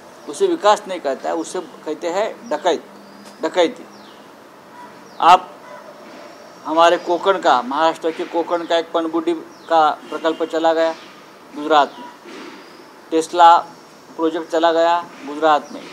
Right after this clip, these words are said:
डायमंड मार्केट लेके गए गुजरात में, हाँ, वेदांत फॉक्सकॉन चला गया गुजरात में। ये क्या चल रहा है? और हमारी नामर्द सरकार जो है इस महाराष्ट्र की,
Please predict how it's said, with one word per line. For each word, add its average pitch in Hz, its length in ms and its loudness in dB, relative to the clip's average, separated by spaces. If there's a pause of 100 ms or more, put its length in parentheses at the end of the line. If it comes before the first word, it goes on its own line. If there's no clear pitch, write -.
(600)
डायमंड 165 340 0
मार्केट 165 460 -2 (680)
लेके 156 260 -6
गए 165 260 2
गुजरात 156 500 2
में, 92 100 -18 (680)
हाँ, 185 260 -4 (800)
वेदांत 156 460 2
फॉक्सकॉन 165 480 -2
चला 165 220 0
गया 170 280 0 (760)
गुजरात 160 440 2
में। 127 100 -16
ये 160 100 -10
क्या 226 200 2
चल 202 200 -4
रहा 90 140 -12
है? - 160 -20 (540)
और 170 160 2
हमारी 151 420 2
नामर्द 160 540 0
सरकार 156 440 0
जो 165 120 -4
है 156 120 -2
इस 151 160 -8
महाराष्ट्र 143 540 0
की, 131 240 -16